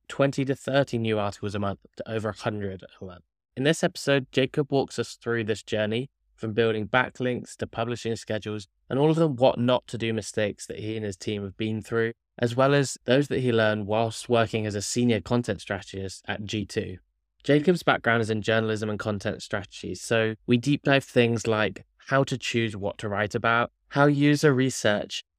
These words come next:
can help you iterate your content strategy to find what really will drive revenue for your company, as well as how to write reader-friendly, well-researched content that Google and your reader will love. None of this podcast is about traffic for traffic's sake.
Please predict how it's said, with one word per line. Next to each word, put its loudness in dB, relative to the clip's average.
can 4
help 0
you -2
iterate 0
your -4
content -2
strategy -6
to -10
find -4
what -4
really 0
will -4
drive -4
revenue -4
for -12
your -8
company, -8
as 2
well 4
as 0
how 2
to -6
write 0
reader-friendly, 0
well-researched -2
content -6
that -10
Google -6
and -6
your -6
reader -6
will -10
love. -10
None 6
of 6
this 4
podcast -2
is -4
about -6
traffic -8
for -8
traffic's -6
sake. -4